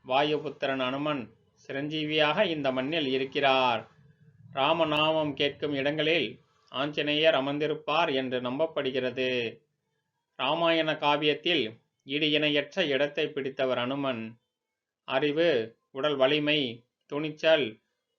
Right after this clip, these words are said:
புகழ், ஆரோக்கியம், வாக்கு சாதுரியம், வீரம் ஆகிய அனைத்தும் ஒருங்கே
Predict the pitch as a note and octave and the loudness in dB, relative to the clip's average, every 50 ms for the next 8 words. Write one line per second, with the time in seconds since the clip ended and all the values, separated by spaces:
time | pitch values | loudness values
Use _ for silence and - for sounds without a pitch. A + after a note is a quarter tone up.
0 | _ - C#3+ C3 D3+ F3 E3+ C3 G#2+ G#2 - - _ _ _ - C3 C#3 D3 D3 | _ -8 -2 4 4 4 4 4 0 -4 -8 -12 _ _ _ -4 0 0 2 2
1 | C#3+ C#3+ - - D3+ D#3 E3 E3+ C#3+ A2+ G#2+ A2+ A#2+ _ _ _ _ _ _ C3+ | 0 -2 -4 -4 0 0 0 0 0 -4 -8 -12 -18 _ _ _ _ _ _ -2
2 | C#3 D#3 D#3 D#3 E3 C#3 - C#3+ C#3+ D3+ D3 D3+ D3 D3 D3 D#3 D#3+ C#3+ A#2 A2 | -2 -2 -2 -4 -6 -4 -2 -2 0 0 0 -2 -2 0 0 0 0 0 -4 -10
3 | A2+ _ _ _ _ _ _ _ _ _ _ _ C#3 D3+ E3 E3 E3 D#3 C#3 B2+ | -14 _ _ _ _ _ _ _ _ _ _ _ -2 0 4 4 4 4 2 0
4 | B2 B2+ C3+ C#3 C3+ C3 B2+ C#3 D#3 D#3 D#3 - E3 D3 C3+ C3 C#3 C#3+ D3 D#3 | -2 -2 -2 0 0 0 0 0 -4 -6 -4 -6 -6 -2 -2 -2 -2 -2 -2 0
5 | D#3+ | 2